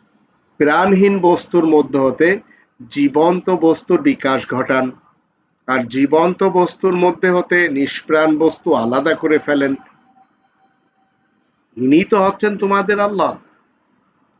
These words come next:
এরপরে তোমরা বিভ্রান্ত হয়ে কোথায় যাচ্ছ?"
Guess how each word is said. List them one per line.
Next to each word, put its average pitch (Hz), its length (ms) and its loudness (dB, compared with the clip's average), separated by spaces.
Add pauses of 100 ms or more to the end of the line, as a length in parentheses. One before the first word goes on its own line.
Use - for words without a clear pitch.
এরপরে 147 480 0
তোমরা 175 380 -4
বিভ্রান্ত 135 560 -4
হয়ে 185 200 -2
কোথায় 185 360 -6
যাচ্ছ?" 151 360 -10